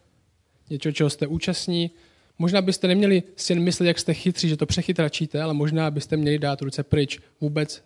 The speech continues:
se s tím nebavit, nezačínat, přestat. Možná žena, kdyby to udělala, všechno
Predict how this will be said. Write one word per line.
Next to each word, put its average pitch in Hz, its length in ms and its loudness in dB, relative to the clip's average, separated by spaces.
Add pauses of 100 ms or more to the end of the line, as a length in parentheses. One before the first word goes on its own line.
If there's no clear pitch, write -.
se - 180 -8
s - 80 -12
tím 143 260 -6 (120)
nebavit, 139 520 -6
nezačínat, 139 560 -4
přestat. - 480 -14 (460)
Možná 156 260 0
žena, 147 260 -2
kdyby 143 200 -6
to 147 100 -4
udělala, 143 300 -4
všechno 135 460 -10